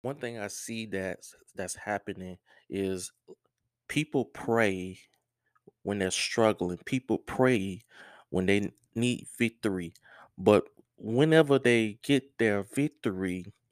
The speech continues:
or whenever they have overcome their situation, they stop praying.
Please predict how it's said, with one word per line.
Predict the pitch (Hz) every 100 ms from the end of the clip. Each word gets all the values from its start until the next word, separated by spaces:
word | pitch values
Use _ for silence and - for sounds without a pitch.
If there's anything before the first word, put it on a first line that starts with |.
| _ - _
or | - 95
whenever | 101 123 127 131 127 104 107 117 _ _ _ _ _ _ -
they | 104 110
have | 107 98 - - _ _ _ _ _ _ _ -
overcome | 120 117 110 - - - - 143 98 92 95 95 - _ _ _ _
their | - 98
situation, | - 107 - 101 135 127 - 95 87 - _ - - -
they | 98
stop | 98 - 131 101 -
praying. | - 117 117 87